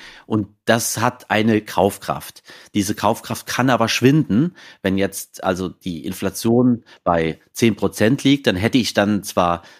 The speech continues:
zwei Prozent Zins, den ich nominal bekomme, aber davon geht dann kaufkraftmäßig nochmal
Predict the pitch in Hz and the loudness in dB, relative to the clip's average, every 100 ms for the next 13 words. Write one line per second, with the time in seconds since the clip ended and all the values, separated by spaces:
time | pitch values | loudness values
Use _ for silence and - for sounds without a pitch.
0 | _ - 104 - 104 - 92 90 - 131 | _ -2 -2 0 -4 0 -2 -2 2 2
1 | 147 - 101 92 98 90 85 90 90 - | 2 0 0 0 -2 0 0 0 -2 -4
2 | - 87 139 202 - - - _ 107 117 | -2 0 0 0 -6 -20 -20 _ 0 2
3 | 127 110 113 120 123 120 117 117 110 107 | 2 2 0 0 2 2 0 0 0 0
4 | 113 110 - - - 107 - - 104 - | -2 -4 -10 -6 -2 0 -2 -4 -4 -2
5 | 104 101 104 - - 87 92 82 | 0 0 -2 -6 -6 -4 -2 -4